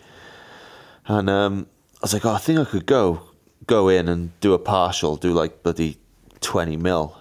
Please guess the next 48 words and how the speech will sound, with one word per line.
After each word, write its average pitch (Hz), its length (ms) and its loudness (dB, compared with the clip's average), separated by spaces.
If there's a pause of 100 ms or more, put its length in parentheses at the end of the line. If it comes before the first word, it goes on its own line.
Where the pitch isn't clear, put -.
if - 220 -8
that." 90 240 -2
So - 60 -20 (380)
I - 40 -10
was 85 80 -6
like, 71 100 0
"Oh, 73 80 -2
that's 80 280 -8
a - 40 -16 (840)
bugger." 82 380 -2
So 85 320 -2 (680)
keep 90 220 -4
drinking, 87 400 -2
hanging 85 280 -2
around 85 200 -2
for 87 160 0
ages. 85 400 0
I - 20 -4
was 80 120 -6
like, 82 160 -4
"Oh, 76 80 0
I - 20 -2
might 85 200 0
as 85 60 -2
well 80 140 0
just 80 180 -12
do 87 100 0
a 80 40 -2
bit 85 140 0
of 80 60 -2
a 80 60 0
warm 87 280 0
down 78 240 -2
then." 85 240 -6 (720)
Jump 95 240 -2
on 87 140 -2
the 82 60 -6
turbo. 85 600 0 (640)
Oh, 95 180 -2
man, 95 220 0
it's 87 160 -6
making 98 240 -2
a 87 80 0
right 101 480 0
racket, 101 520 0
just, 92 160 -6
like, - 380 -4 (800)
m-, 98 200 -8